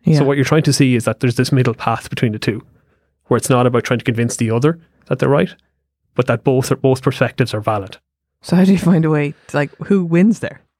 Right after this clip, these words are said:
Speaker 2: It, and that's
Speaker 1: It's not about
Speaker 2: <laughs>
Speaker 1: winning.
Speaker 2: It's not, it's, it's not about it. It's about being able to see, put yourself in the other person's shoes.
Speaker 1: That's fine. Like, you can put yourself in the other person's shoes, but, like, you still have to find what time that child is coming home at. And,
Speaker 2: And,
Speaker 1: like,
Speaker 2: but the first point in that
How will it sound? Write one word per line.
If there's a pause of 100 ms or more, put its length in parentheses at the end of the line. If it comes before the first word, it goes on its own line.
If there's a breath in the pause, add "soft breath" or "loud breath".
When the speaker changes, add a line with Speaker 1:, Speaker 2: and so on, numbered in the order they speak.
(220)
Speaker 2:
It,
and
that's
Speaker 1:
It's
not
about
Speaker 2:
<laughs>
Speaker 1:
winning.
Speaker 2:
It's
not, (160)
it's,
it's
not
about
it. (300 loud breath)
It's
about
being
able
to
see,
put
yourself
in
the
other
person's
shoes. (100)
Speaker 1:
That's
fine.
Like,
you
can
put
yourself
in
the
other
person's
shoes,
but,
like, (160)
you
still
have
to
find (340)
what
time
that
child
is
coming
home
at. (180)
And,
Speaker 2:
And,
Speaker 1:
like,
Speaker 2:
but
the
first
point
in
that